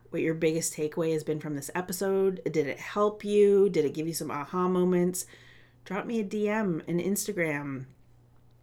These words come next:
Take a screenshot. Share this with somebody else who needs to hear it,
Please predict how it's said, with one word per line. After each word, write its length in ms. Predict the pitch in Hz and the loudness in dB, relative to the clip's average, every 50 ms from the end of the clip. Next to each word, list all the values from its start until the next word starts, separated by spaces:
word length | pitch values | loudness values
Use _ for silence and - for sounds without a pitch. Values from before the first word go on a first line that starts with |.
| - - | -20 -14
Take 180 | - - 170 - | -10 -8 -8 -6
a 60 | 185 | -4
screenshot. 800 | 175 - - - 175 185 185 185 180 180 196 170 160 151 - - | -4 -4 -2 0 2 2 2 2 0 -2 -4 -2 -2 -4 -4 -6
Share 260 | - - 165 156 156 | -6 -4 0 0 2
this 220 | 160 175 175 175 - | 2 2 0 -2 -2
with 80 | 170 | -4
somebody 340 | - - 175 170 165 160 160 | -4 -4 -2 -2 0 2 2
else 280 | 156 151 156 156 - - | 2 0 0 -2 -4 -4
who 100 | - 175 | -2 -2
needs 260 | 160 156 156 156 156 | 0 0 -2 -4 -6
to 80 | - 156 | -8 -8
hear 240 | 151 147 139 139 | -6 -4 -4 -2
it, 220 | 135 131 117 - | -2 -4 -6 -8